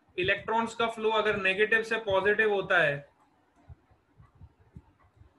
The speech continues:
electrons की drift velocity इस direction में होती थी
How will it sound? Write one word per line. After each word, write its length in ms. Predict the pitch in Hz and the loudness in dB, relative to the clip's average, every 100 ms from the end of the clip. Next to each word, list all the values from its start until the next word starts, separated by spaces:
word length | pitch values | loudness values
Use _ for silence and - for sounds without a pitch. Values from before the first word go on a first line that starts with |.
| - - | -20 -8
electrons 520 | 170 175 - 208 214 | -4 -4 -2 -4 -4
की 100 | 233 | -4
drift 340 | 185 185 202 196 | -2 -2 -2 0
velocity 460 | 208 202 202 214 220 | 2 2 2 0 -2
इस 140 | 214 | 2
direction 400 | 208 208 208 214 | 4 4 0 -4
में 100 | 208 | -2
होती 240 | 190 170 165 | -2 -2 -2
थी 140 | 151 | -2